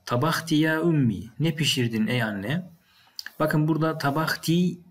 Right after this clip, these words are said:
maza. Maza nedir arkadaşlar? El mef'ulü fil cümleti sabiga mukaddem. Öne geçmiştir diyor cümlede.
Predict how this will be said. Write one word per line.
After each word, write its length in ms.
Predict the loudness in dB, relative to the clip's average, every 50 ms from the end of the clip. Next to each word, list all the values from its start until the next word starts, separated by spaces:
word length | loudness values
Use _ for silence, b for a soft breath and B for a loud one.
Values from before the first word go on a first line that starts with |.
| _ _ _ -4
maza. 520 | 0 2 2 4 2 2 2 2 0 0
Maza 480 | 0 0 0 2 2 2 2 2 2 2
nedir 280 | 2 2 2 0 0
arkadaşlar? 440 | 0 -2 -2 -4 -6 -6 -4 -2 0
El 60 | 2
mef'ulü 480 | 2 2 2 0 0 2 2 2 2 2
fil 220 | 0 0 0 0
cümleti 300 | 0 2 0 0 0 0
sabiga 440 | -2 0 0 0 0 2 0 0 0
mukaddem. 560 | 2 0 0 0 0 -2 -4 -4 -6 -10 -6 -2
Öne 200 | 0 0 2 2
geçmiştir 600 | 2 0 0 0 -2 -4 -4 -4 -4 -6 -6 -6 -6
diyor 520 | -6 -2 0 0 0 0 -2 -4 -8 -4
cümlede. 560 | 0 2 2 2 2 0 -2 -4 -6 -6 -10